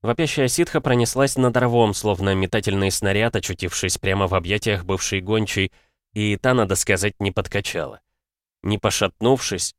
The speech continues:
не дрогнув даже, стая не поймала ситху, подхватив ее на руки.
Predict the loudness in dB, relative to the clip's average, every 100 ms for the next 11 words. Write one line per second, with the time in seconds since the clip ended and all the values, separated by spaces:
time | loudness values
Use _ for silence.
0 | -6 -4 0 2 4 2 2 0 0 -4
1 | -6 _ _ -2 2 2 4 4 4 6
2 | 4 4 0 0 -2 -2 0 -2 0 -4
3 | -4 -2 0 2 2 2 0 -2